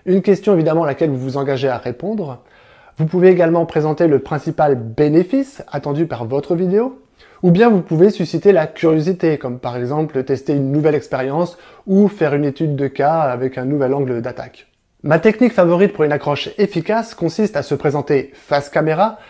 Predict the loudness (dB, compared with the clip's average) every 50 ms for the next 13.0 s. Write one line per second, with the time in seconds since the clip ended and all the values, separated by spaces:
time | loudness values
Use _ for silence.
0 | -18 -10 -2 0 2 2 4 4 4 4 4 4 2 0 0 -2 -4 -4 -2 -2
1 | -2 -2 -2 -4 -4 -2 -2 -2 -4 -4 -4 -4 -2 -2 -4 -6 -6 -4 -4 -4
2 | -2 -2 -2 -2 -4 -4 -6 -12 -20 -20 -20 -20 _ _ _ _ _ _ 2 4
3 | 6 6 6 6 6 6 4 4 4 4 4 4 2 -2 -8 -2 4 6 6 8
4 | 8 6 4 4 2 -2 -4 -2 0 2 2 4 4 4 4 2 2 2 2 -2
5 | -4 -6 -2 2 2 4 4 4 2 2 0 -2 -4 -8 -14 -20 -20 -18 _ -2
6 | -2 0 0 2 0 0 0 0 0 2 2 2 2 2 0 -2 -6 -14 _ -4
7 | -2 2 4 4 4 4 4 0 0 2 2 2 2 2 2 2 2 0 0 2
8 | 2 2 2 0 -2 -4 -4 -4 -4 -4 -4 -4 -4 -2 -4 -4 -4 -2 -2 -2
9 | 0 2 2 2 2 2 2 0 -2 -4 -12 -20 -12 -4 0 0 0 2 2 0
10 | 0 0 2 2 2 2 2 2 2 0 -4 -10 -16 -16 -10 -4 -2 0 0 0
11 | -2 -2 -2 0 0 0 -2 -4 -6 -12 -20 -20 _ _ _ -4 -2 0 0 0
12 | 2 4 6 6 6 4 2 0 0 -2 -4 -4 -4 -4 -4 -2 0 0 0 -2